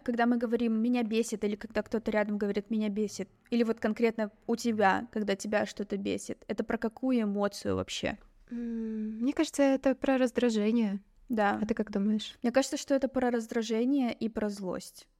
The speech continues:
Speaker 1: И, конечно же, вот такая посыпочка сверху, sprinkles — это зависть.
Speaker 2: М, мгм. Кстати, да.
Speaker 1: Одна из причин, почему мне хотелось поговорить именно на эту тему, потому что, и это как раз-таки первый пункт,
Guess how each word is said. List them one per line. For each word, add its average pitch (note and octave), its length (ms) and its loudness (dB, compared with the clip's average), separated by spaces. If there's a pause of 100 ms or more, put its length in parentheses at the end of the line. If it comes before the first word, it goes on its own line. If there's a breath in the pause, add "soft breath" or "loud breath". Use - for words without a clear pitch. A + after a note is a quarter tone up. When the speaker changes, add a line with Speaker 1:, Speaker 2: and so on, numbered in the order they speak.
(100)
Speaker 1:
И, D4+ 580 2
конечно A#3+ 400 0
же, A3+ 200 2
вот G#3+ 120 -4
такая G#3+ 300 0
посыпочка - 560 -8
сверху, A3 540 -2
sprinkles — B3 680 0
это G#3 280 -4
зависть. - 560 -4 (340)
Speaker 2:
М, A3+ 540 2 (160)
мгм. A3+ 500 2 (180)
Кстати, - 300 -4
да. A3 260 2 (540)
Speaker 1:
Одна A#3+ 420 2
из A#3+ 220 2
причин, A#3+ 460 0
почему A3+ 320 -2
мне A3+ 160 0
хотелось A3 380 -4
поговорить G#3+ 580 -2
именно A3+ 300 2
на G#3 180 0
эту G3+ 140 -4
тему, D4+ 340 0
потому A3 320 -2
что, G#3 580 -2 (360)
и B3 80 6
это B3 180 6
как A#3+ 160 -4
раз-таки A3 640 4 (220)
первый A3+ 420 4
пункт, A3+ 480 -2